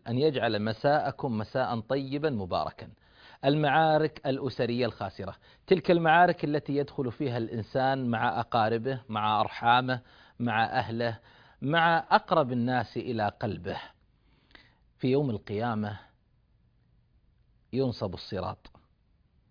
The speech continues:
فيكون على جانبه الرحم، وعلى الجانب الآخر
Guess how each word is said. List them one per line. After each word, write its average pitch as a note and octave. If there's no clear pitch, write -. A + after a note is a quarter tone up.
فيكون C3
على A2
جانبه A2
الرحم، G2+
وعلى A2
الجانب G2+
الآخر G2